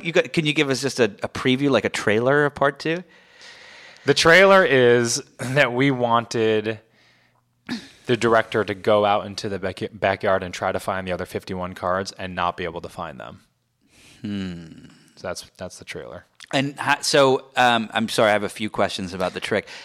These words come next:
Speaker 1: How did, was he home? Do you know? Like, what would you have done if he was home? Have you
Speaker 2: We,
Speaker 1: seen
Speaker 2: we,
Speaker 1: it?
Speaker 2: we were in cahoots with, with his assistant. We were let into the
Speaker 1: Got
Speaker 2: house.
Speaker 1: it, got it,
Speaker 2: Yeah,
Speaker 1: got
Speaker 2: yeah.
Speaker 1: it.
Speaker 2: But I've,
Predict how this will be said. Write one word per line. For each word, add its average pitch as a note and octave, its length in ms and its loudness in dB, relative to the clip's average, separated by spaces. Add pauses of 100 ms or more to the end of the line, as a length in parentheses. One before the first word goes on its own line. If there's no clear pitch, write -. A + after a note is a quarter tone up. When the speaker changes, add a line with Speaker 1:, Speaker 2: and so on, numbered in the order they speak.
Speaker 1:
How A#2+ 160 4
did, A#2+ 260 -6
was B2 120 0
he A#2 100 -4
home? C3+ 460 0
Do A#2 160 -4
you G2+ 200 0
know? B2 360 2
Like, G#2+ 200 0
what A#2+ 140 4
would A2+ 100 0
you A#2 80 0
have G2 80 -6
done G#2 140 0
if G2 80 -4
he G2+ 60 -6
was F#2 140 -6
home? C#3 300 0
Have F#2 160 -2
you F2+ 80 -2
Speaker 2:
We, F2 60 -8
Speaker 1:
seen D#3+ 280 2
Speaker 2:
we, E3 160 4
Speaker 1:
it? D#3+ 60 0
Speaker 2:
we D#3+ 140 0
were E3+ 120 4
in D3+ 100 0
cahoots A#2 500 -2
with, G2 300 -8
with G2+ 160 -8
his F#2 120 -10
assistant. E2+ 460 -12
We G2+ 80 -12
were F#2 140 -6
let F2 180 -8
into D#2+ 200 -16
the E2 80 -14
Speaker 1:
Got F#2 280 -2
Speaker 2:
house. - 140 -14
Speaker 1:
it, - 80 -20
got - 220 -6
it, - 120 -16
Speaker 2:
Yeah, - 80 -8
Speaker 1:
got - 80 -10
Speaker 2:
yeah. - 60 -20
Speaker 1:
it. - 60 -20 (260)
Speaker 2:
But C#3+ 120 2
I've, E3 220 4